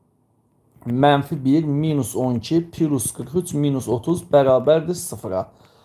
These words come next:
Sonra, indi qulaq asın. Deməli, bunun vuruqlarından biri oldu necə? Mənfi bir. A bərabərdir mənfi birə. İndi yeddi üstü x axı mənfi birə bərabər ola bilməz.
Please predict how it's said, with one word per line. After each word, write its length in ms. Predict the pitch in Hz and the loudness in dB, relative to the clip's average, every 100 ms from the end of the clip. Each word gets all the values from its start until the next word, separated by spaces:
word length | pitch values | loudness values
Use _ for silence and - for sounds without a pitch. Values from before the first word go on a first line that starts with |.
| _ _ | _ _
Sonra, 380 | - 160 117 92 - | 0 4 4 2 -4
indi 160 | 190 | 0
qulaq 180 | 160 117 | 4 2
asın. 200 | 101 110 | 2 -4
Deməli, 260 | 170 233 226 | 4 4 4
bunun 180 | 220 175 | 0 0
vuruqlarından 640 | 175 170 165 160 175 160 | 0 4 4 4 -2 -2
biri 120 | 151 | 0
oldu 280 | 147 135 139 | 0 0 -2
necə? 400 | 135 117 123 147 | -6 -2 0 0
Mənfi 520 | 170 151 139 110 113 | 2 2 0 0 -8
bir. 160 | 92 92 _ _ _ _ _ _ _ _ | -8 -8 _ _ _ _ _ _ _ _
A 140 | 160 208 | 6 6
bərabərdir 720 | 180 170 160 151 156 151 190 | 6 2 4 4 2 0 -2
mənfi 500 | 185 147 139 120 113 98 | -4 -2 -2 -4 -10 -14
birə. 260 | 87 85 - _ _ _ _ _ _ _ | -12 -12 -14 _ _ _ _ _ _ _
İndi 240 | 160 196 139 | -2 2 2
yeddi 400 | 117 180 170 254 | 4 4 2 -2
üstü 240 | 240 - - | -6 -6 -8
x 200 | 196 - - | -8 -2 -2
axı 160 | - | 0
mənfi 400 | 156 156 156 151 165 | -2 0 0 -2 -2
birə 240 | 165 156 131 | 4 4 4
bərabər 440 | 147 143 135 143 | 4 4 2 0
ola 220 | 135 135 131 | 2 0 2
bilməz. 300 | 202 160 | 2 2